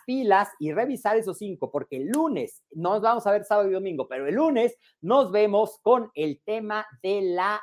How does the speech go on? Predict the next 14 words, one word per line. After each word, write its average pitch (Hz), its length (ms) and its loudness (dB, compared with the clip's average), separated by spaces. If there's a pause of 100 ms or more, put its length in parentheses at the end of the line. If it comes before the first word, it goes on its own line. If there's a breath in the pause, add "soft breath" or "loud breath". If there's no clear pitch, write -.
nutrición. 202 1900 4
Qué 214 120 2
bueno 226 160 2
que 165 80 -8
estés 185 180 -6
emocionada, 196 600 0
Vicky. 208 460 -4 (140)
Y 180 140 2
recuerda, 240 400 4
al 175 260 4
final 196 500 -2
vamos 196 240 4
a 196 100 0
tener 185 360 4